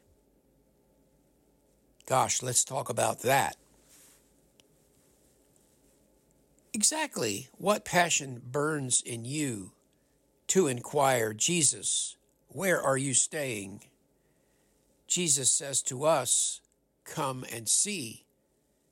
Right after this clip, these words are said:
Indeed, he does say just that. "Come," Jesus says. Act first out of impulse or curiosity or faith.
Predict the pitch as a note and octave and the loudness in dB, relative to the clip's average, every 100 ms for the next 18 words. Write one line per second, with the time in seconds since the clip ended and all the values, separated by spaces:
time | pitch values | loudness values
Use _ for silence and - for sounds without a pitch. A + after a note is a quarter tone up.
0 | _ B2+ C3 D3 G3+ D3+ B2 A#2+ D3 D3+ | _ -12 -6 -2 0 0 -4 -8 -8 0
1 | E3+ E3 D#3 - - - D#3+ C#3 A#2+ - | 0 2 0 -2 0 0 0 -4 -8 -10
2 | B2 C#3+ D3 - - A#2+ F2 - _ _ | -4 -2 2 0 0 -6 -6 -12 _ _
3 | _ _ _ _ _ _ _ _ _ - | _ _ _ _ _ _ _ _ _ -6
4 | F3+ D3+ A#2 - - - B2 G#2+ A2 - | 0 0 0 -8 -20 -10 -6 -6 0 0
5 | C3+ A2 B2 - - _ _ _ C#3+ D3+ | 0 -8 -10 -10 -12 _ _ _ 0 0
6 | - - C3 G2+ - - B2 C3 C3 C3 | -4 -4 -4 -2 -4 -2 -2 -2 -4 -6
7 | B2+ C3 G#2+ - - - A#2 - D3+ C3 | -8 -10 -4 -2 -2 -4 -8 -8 -6 -4
8 | C3 B2+ - - A#2+ - - - D3+ A#2+ | -4 -2 -2 -4 -10 -10 -8 -4 -4 -4
9 | G#2 | -4